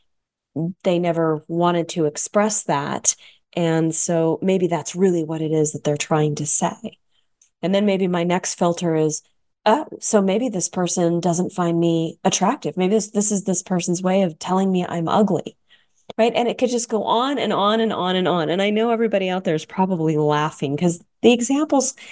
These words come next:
it's kinda silly, but I'm telling you, it's kinda not. It, it's interesting. I will sit in session with clients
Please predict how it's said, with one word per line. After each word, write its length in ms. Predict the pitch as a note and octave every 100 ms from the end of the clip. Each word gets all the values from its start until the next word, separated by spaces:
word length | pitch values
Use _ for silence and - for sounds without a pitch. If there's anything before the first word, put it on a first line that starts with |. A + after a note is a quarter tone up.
| - - - _ -
it's 240 | C#4+ -
kinda 500 | - - C#4+ D#4+ D#4
silly, 640 | - - C#4 D4 D#4+ D#4+ F4 _ -
but 140 | A3+
I'm 140 | A#3 A#3
telling 420 | A3+ B3+ C#4 C4+
you, 420 | A#3+ A#3 A3+ A3+
it's 200 | - G#3+
kinda 460 | - - G#3+ G#3 G3+
not. 580 | G3 G3+ G3 - - - _ _ _ - - - _ -
It, 140 | G#3 G#3+
it's 180 | G#3+
interesting. 640 | C4 C4+ B3+ - F#3+ E3 E3
I 240 | F#3 G3 A3+
will 240 | A3+ G#3+
sit 600 | - - C4 B3+ - - -
in 340 | F#3 F3+ F3+
session 540 | E3+ D4+ F4 - F3 F3
with 240 | F3 -
clients 760 | - G#3 C4 C4+ - - -